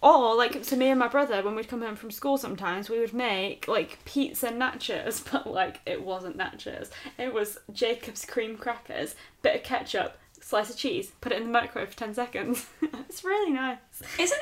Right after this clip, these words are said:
Speaker 2: it,
Speaker 1: Um,
Speaker 2: like, strange what people did when they were kids and, like, we didn't really know how to cook yet, but we were making snacks for ourselves?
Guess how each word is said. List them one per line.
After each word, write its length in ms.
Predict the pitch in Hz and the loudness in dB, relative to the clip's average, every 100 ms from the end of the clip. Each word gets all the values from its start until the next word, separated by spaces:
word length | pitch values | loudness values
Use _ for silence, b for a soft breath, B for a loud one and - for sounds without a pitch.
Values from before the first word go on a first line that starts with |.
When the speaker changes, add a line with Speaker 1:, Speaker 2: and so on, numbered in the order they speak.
| 605 | 0
Speaker 2:
it, 120 | - | 0
Speaker 1:
Um, 140 | 254 262 | 0 4
Speaker 2:
like, 240 | 285 - | 4 6
strange 560 | 302 - 277 262 196 180 - - B B | 4 6 6 6 10 12 12 8 B B
what 240 | 208 226 - | 2 4 4
people 300 | 262 254 240 | 0 -2 2
did 200 | 240 196 | 4 4
when 120 | 190 | 2
they 80 | 190 | -2
were 80 | 190 | -2
kids 220 | 214 185 | -4 -4
and, 60 | |
like, 120 | 180 190 | -4 -4
we 80 | |
didn't 260 | 190 202 185 | -2 -2 -2
really 300 | 196 196 202 | -2 0 0
know 60 | 196 | 2
how 120 | 196 | 0
to 100 | 196 | -2
cook 220 | 240 - | -6 -4
yet, 140 | - | -4
but 100 | - | -4
we 80 | 180 | -4
were 60 | 175 | -2
making 260 | 175 185 | -2 -4
snacks 300 | 185 208 - | -2 -2 -2
for 100 | - | -4
ourselves? 640 | 131 180 104 92 208 - | -6 -6 -6 -6 -8 -12